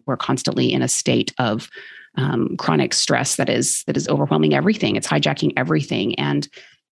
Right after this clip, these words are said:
what I love about Corey's work is that he's really committed to helping all of us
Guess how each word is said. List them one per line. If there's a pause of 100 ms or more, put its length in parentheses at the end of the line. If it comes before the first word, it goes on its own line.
what
I
love
about
Corey's
work
is
that
he's
really
committed
to
helping
all
of
us